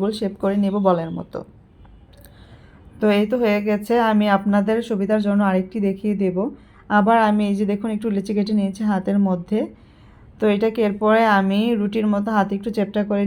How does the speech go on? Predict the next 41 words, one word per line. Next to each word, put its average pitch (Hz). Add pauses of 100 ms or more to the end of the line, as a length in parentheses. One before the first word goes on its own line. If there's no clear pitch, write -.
নিয়েছি। 185 (200)
যে 202
কোনো 220
আপনারা 208
শেপ 202
এটাকে 208
করতে 180
পারেন। 180 (640)
তো 233 (140)
এরপর 220 (100)
আমি 214
এটার 220
ভিতরে 208 (100)
নারকেলের 202
পুরটা 196 (100)
ভরে 196
দিব। 196 (200)
নারকেলের 208
পুরটা 214 (100)
ভরে 208
দেওয়ার 190
পরে 208 (100)
আমি 196 (140)
আবার 196
এটা 202
চারপাশ 190 (100)
দিয়ে 214
আটকিয়ে 208
দিব। 180 (1080)
এই 220
দেখুন 220 (100)
মুড়িয়ে 208
দেওয়ার 202
পরে 208
আমি 208
হাতে 196 (140)
আবার 202
গোল 202
গোল 208 (100)
করে 202 (120)
নিচ্ছি। 196